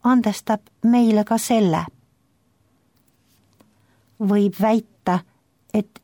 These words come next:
eneseõigustamine on patt, mida ta kõige rohkem vihkab ja mida tal on kõige raskem andestada. Aga ta teeb seda. Te võite öelda:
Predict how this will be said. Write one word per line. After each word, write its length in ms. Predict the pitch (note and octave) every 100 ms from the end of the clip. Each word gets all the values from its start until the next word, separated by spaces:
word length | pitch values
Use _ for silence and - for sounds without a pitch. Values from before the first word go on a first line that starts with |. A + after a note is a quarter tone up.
| -
eneseõigustamine 1200 | B3 A#3 F#3+ A3 A3+ G3+ F3+ - F#3 F#3+ F#3+ F#3 - -
on 220 | A3 G3+
patt, 560 | A#3+ B3 _ _ - - _ _ _ A3+
mida 200 | A#3 A3
ta 140 | G#3+
kõige 380 | G#3 C4 B3 G#3
rohkem 380 | G3+ - G3+ F#3
vihkab 440 | G#3+ - - A3+ - _ _ _ _ _ _ _ _ G#3+
ja 100 | A#3
mida 240 | A#3 A#3
tal 220 | A3+ A3+
on 160 | A3 G#3
kõige 340 | B3+ B3+ A#3+
raskem 440 | A3 A3+ - A#3 A#3
andestada. 680 | G#3+ F3+ - - D#3+ E3 E3 _ _ _ _ _ _ _ _ _ _ _ _ _ _ _ _
Aga 220 | A3+ A3 G#3
ta 160 | G#3+
teeb 400 | - C4 F3 -
seda. 420 | - E3+ D#3 D#3+ E3 _ _ _ _ _ _ _ _ _ _ -
Te 120 | G#3+
võite 340 | G3+ G3 F#3+
öelda: 520 | G3 F#3+ E3 D#3+ E3+